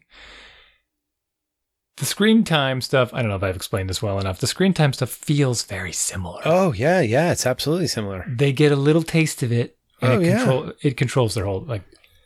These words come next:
Speaker 1: all their thinking.
Speaker 2: Yeah.
Speaker 1: And it's, it's to the point where, like, during the summer, I wanna turn it all off again and be like, "Nope,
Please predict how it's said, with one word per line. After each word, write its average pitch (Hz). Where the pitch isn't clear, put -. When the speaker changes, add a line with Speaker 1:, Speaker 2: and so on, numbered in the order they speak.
Speaker 1:
all 131
their 104
thinking. 113
Speaker 2:
Yeah. 185
Speaker 1:
And 143
it's, -
it's -
to 151
the 127
point 190
where, 165
like, 156
during 160
the 156
summer, 214
I 208
wanna 196
turn 190
it 202
all 220
off 311
again 147
and 92
be 107
like, 113
"Nope, 185